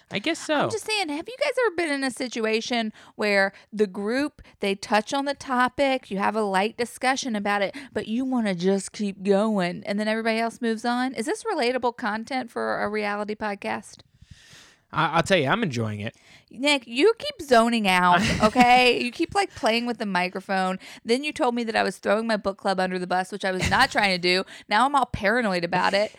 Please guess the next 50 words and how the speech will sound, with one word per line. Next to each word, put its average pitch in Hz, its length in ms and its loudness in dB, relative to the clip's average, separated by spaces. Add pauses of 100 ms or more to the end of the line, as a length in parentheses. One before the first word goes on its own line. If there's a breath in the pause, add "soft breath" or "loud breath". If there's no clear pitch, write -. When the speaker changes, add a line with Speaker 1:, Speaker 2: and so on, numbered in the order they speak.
Speaker 1:
You're 285 160 0
literally 240 440 2
on 156 140 4
your 139 100 0
phone 127 300 2
right 104 180 -8
now. 107 220 -14
Speaker 2:
I'm 339 120 4
pulling 466 340 0
up - 80 -10
the 466 80 0
questions 254 640 0
so 214 100 -2
we 214 120 -2
can 220 100 -6
go 220 140 2
on 214 100 0
to 220 100 -2
a 214 60 0
new 202 160 -2
topic. 202 340 0
Speaker 1:
No, 180 220 6
I 202 140 2
got 220 200 -2
some 139 140 -10
stuff 104 240 -8
to 101 100 -16
talk 101 220 -8
about 98 180 -10
Speaker 2:
What 381 140 -8
the - 60 -2
Speaker 1:
first. 415 120 -2
Speaker 2:
hell 440 100 -2
do 427 60 0
you - 80 2 (120)
Speaker 1:
Guys, - 20 -2
Speaker 2:
gotta 226 180 2
Speaker 1:
art 208 220 6
Speaker 2:
say? 196 80 4
Speaker 1:
is 165 100 -2
hard. 127 560 2 (220)
All 139 80 -8
right, 120 240 -4
let's 160 160 -8
just 190 160 -6
say 127 180 -2
that. 95 200 -8
Art 131 260 -6
is 123 100 -10
hard. 104 320 -10